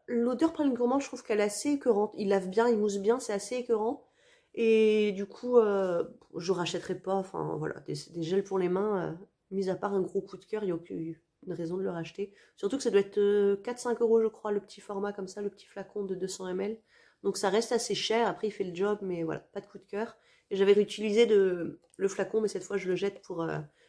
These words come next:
une recharge de, de gel pour les mains. Alors, j'ai fait tomber toute ma boîte. C'est pas grave, j'irai <laughs> ramasser après. Alors c'est un gloss Rose la Lune, une encre, une encre à lèvres, plus exactement.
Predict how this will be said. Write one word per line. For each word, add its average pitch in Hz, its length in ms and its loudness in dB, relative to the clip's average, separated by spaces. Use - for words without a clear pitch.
une 196 120 -2
recharge 185 460 -2
de, 165 400 -6
de 190 80 8
gel 208 220 4
pour 202 180 -4
les 175 100 -2
mains. 160 160 0
Alors, - 200 4
j'ai 381 60 -4
fait 294 180 -8
tomber 277 300 -6
toute - 220 -6
ma 381 140 0
boîte. 269 680 -2
C'est - 140 -6
pas 220 120 2
grave, 165 160 0
j'irai 180 200 0
<laughs> 190 120 2
ramasser 196 320 4
après. - 300 -8
Alors 277 240 4
c'est 277 200 2
un 262 200 2
gloss 247 600 2
Rose 262 340 0
la 240 100 0
Lune, 262 240 2
une 226 160 0
encre, 311 240 2
une 202 180 2
encre 339 200 0
à 240 40 2
lèvres, 214 380 0
plus 196 140 -4
exactement. 175 560 -2